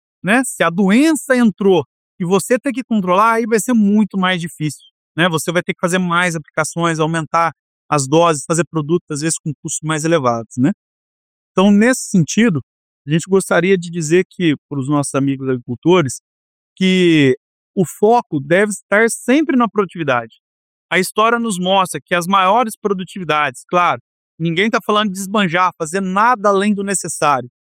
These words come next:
né? Mas fazer o necessário de forma, no time correto, né?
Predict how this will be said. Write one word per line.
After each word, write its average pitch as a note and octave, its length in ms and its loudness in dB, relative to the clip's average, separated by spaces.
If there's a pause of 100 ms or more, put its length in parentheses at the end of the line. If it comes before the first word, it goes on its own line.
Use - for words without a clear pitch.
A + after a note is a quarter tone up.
(160)
né? D3+ 80 -2
Mas E3+ 340 -2 (300)
fazer G3 360 2
o A#3 60 -2
necessário F#3+ 720 0 (400)
de D#3 100 -10 (140)
forma, F#3 380 2 (260)
no D#3+ 120 -4 (140)
time C4 240 2
correto, F3+ 480 -2 (600)
né? F3+ 160 -2